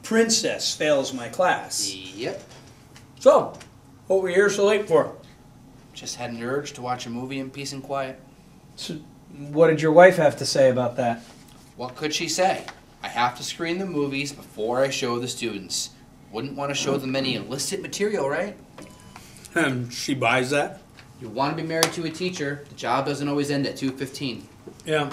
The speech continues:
Speaker 1: so how was the movie?
Speaker 2: It was terrible. Listen, I'm all about a good chase sequence.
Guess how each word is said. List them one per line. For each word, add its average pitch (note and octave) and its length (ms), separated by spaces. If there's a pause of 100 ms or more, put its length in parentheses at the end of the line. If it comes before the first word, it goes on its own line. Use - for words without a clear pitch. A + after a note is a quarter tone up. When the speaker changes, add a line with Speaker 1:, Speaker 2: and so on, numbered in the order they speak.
Speaker 1:
so - 380 (220)
how F#3 160
was G3+ 160
the G3+ 40
movie? A#3 300
Speaker 2:
It - 520
was - 120
terrible. F#2+ 440 (500)
Listen, F2+ 340 (1000)
I'm F#3 180
all D#3+ 180
about C3 220
a C3 40
good C3 180
chase C3 300
sequence. C3+ 500